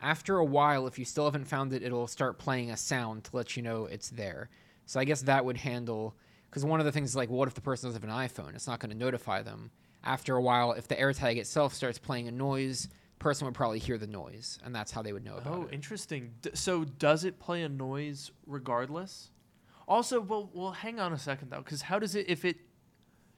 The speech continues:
Speaker 2: if you don't have an iPhone, how does it know that it's traveling with you? Like, isn't your phone noticing that there's an, a different AirTag?
Speaker 1: I think the way it works is if the AirTag itself hasn't been near your phone,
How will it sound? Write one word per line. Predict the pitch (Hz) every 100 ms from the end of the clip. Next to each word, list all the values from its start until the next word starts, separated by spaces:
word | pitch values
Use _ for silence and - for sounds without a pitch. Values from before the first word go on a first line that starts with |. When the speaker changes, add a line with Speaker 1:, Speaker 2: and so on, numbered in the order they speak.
| _
Speaker 2:
if | 175 139
you | 143 160 214
don't | 185 196 170
have | 175
an | 151
iPhone, | 165 175 135 127
how | 147
does | 143
it | 143
know | 139 135 135
that | 123
it's | 120 -
traveling | - 151 135 113
with | - -
you? | - - - _ _ _ _ _
Like, | 151 143 - -
isn't | 160 196
your | 175 160
phone | - 151 131 143 151 165 170
noticing | 147 131 131 135 143 143 - 156 151 - 139
that | 143 139 143 139
there's | 143 135
an, | 135 131 135 -
a | 139
different | 131 143 139 127
AirTag? | 123 123 - 170 170 - - -
Speaker 1:
I | 156
think | 247
the | 262
way | 208 196
it | 165
works | 165 160 156
is | 139
if | 143
the | 147 -
AirTag | 143 180 175 175 147
itself | 131 - - 147 123 110
hasn't | - 143 139 139 120
been | 123 127 123
near | 135 135
your | 120 113 120 127 127
phone, | - 127 120 131 147